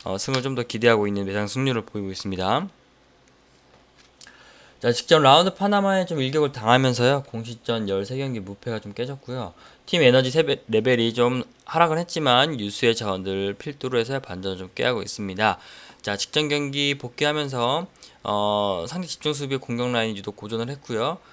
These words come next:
어, 자르데스가 묶인 게 좀 컸다고 봅니다. 코스리-, 코스타리카도 그 비슷한 수비 기조를 띠고 있는데요. 차라리 기동력이 있는, 어, 페피, 그 다음에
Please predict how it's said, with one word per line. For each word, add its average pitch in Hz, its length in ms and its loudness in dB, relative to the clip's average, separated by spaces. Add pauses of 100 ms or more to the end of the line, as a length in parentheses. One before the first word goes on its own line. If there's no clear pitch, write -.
(200)
어, 101 200 -2
자르데스가 139 640 -2
묶인 117 300 -10
게 117 60 -4
좀 107 140 -12
컸다고 139 380 -8
봅니다. 101 580 -8 (400)
코스리-, 170 480 -4
코스타리카도 139 960 -2 (1300)
그 104 200 -6
비슷한 135 460 -2
수비 165 260 -8
기조를 151 200 -2
띠고 147 160 -4
있는데요. 95 520 -2 (360)
차라리 165 400 0
기동력이 135 580 -2
있는, 143 540 -4 (300)
어, 87 500 -4
페피, 104 400 -8 (320)
그 - 60 -20
다음에 131 840 -4